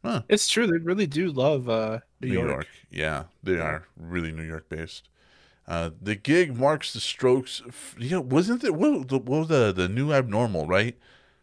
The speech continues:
Speaker 1: Where, like,
Speaker 2: Yeah.
Speaker 1: it has so many New York references in just the song titles.
Speaker 2: Mm-hmm.
Speaker 1: So yeah, these guys are
Speaker 2: Oh, yeah.
Speaker 1: hardcore. Like, is, is it really a surprise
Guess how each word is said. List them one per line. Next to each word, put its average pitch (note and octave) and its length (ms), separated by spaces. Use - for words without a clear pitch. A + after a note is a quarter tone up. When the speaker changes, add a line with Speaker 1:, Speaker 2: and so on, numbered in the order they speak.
Speaker 1:
Where, A2+ 160
like, A2 160
Speaker 2:
Yeah. A2+ 80
Speaker 1:
it G#2 40
has A#2+ 200
so - 260
many B2+ 220
New G#2 140
York A2+ 280
references G#2+ 540
in F#2+ 80
just G#2 200
the G2 60
song F2+ 320
titles. A#2+ 460
Speaker 2:
Mm-hmm. C#3+ 140
Speaker 1:
So F2+ 440
yeah, F2+ 200
these F#2+ 160
guys C3+ 160
are F2+ 80
Speaker 2:
Oh, G2+ 200
yeah. - 100
Speaker 1:
hardcore. F#2+ 360
Like, F2+ 160
is, F#2+ 220
is F#2 200
it G2+ 60
really A2+ 240
a G#2+ 60
surprise A2+ 960